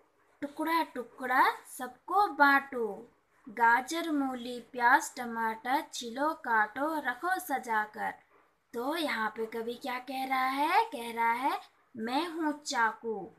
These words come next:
ये कह रहा है कि मैं चाकू हूँ, मैं सब्जी काटता हूँ और सब्जी को टुकड़ा टुकड़ा करके सबको बांटो। गाजर, मूली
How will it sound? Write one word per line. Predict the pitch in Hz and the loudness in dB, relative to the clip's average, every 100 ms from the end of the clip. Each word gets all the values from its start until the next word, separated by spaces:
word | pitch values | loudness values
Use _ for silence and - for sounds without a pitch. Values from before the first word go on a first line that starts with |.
| _ _ _ - | _ _ _ -4
ये | 233 | -2
कह | 226 233 226 | -2 -4 -2
रहा | 233 | 0
है | 277 | -2
कि | 285 311 | -2 -4
मैं | 330 339 | -4 -4
चाकू | - 240 233 - 311 | -4 0 -2 -2 -4
हूँ, | 302 294 277 | -2 -2 -2
मैं | 226 220 277 | -2 -4 -4
सब्जी | 339 247 214 - 285 | -4 -6 -8 -6 -6
काटता | 302 277 254 - 269 | -4 -4 -4 0 2
हूँ | 262 254 247 214 _ _ _ | 2 -2 -8 -10 _ _ _
और | - 247 285 440 - _ _ _ - | 2 4 4 2 -12 _ _ _ -20
सब्जी | - 240 208 233 247 | -14 -14 -12 -10 -12
को | - 294 | -4 -2
टुकड़ा | 370 294 269 285 302 | -2 -8 -2 0 0
टुकड़ा | 294 240 240 233 | -4 -8 -4 -4
करके | 233 233 220 - 285 359 | -4 -6 -6 -4 -4 -4
सबको | - 247 - - 320 359 | -6 -8 -10 -6 -4 -2
बांटो। | 302 277 262 - 254 220 185 _ _ _ - | 0 0 0 -6 -4 -4 -4 _ _ _ -16
गाजर, | 214 220 226 220 277 311 | -6 0 0 0 0 0
मूली | 285 247 233 220 262 | -2 -4 -6 -6 -4